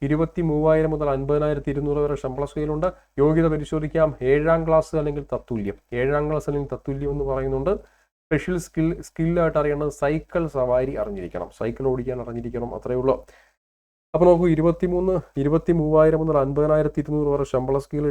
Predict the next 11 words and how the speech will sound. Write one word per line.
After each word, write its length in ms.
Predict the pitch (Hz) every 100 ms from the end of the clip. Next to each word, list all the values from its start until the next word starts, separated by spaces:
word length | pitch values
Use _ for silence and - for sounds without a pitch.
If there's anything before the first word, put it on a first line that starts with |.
| 135 135
ഏഴാം 240 | 143 151
ക്ലാസ് 240 | 156 151 156
അല്ലെങ്കിൽ 240 | 147 147 143
തത്തുല്യം 400 | 135 - 143 143
എന്ന് 100 | 143
കൃത്യമായി 420 | 135 135 143 143 139
പറയുന്നു. 300 | 143 139 143 131
സ്കിൽസ് 380 | - 147 147 - - _ _ -
or 60 | 135
essentials-ിൽ 680 | 127 - 151 147 147 147 156 151
പറയുന്നുണ്ട്, 440 | 139 139 143 143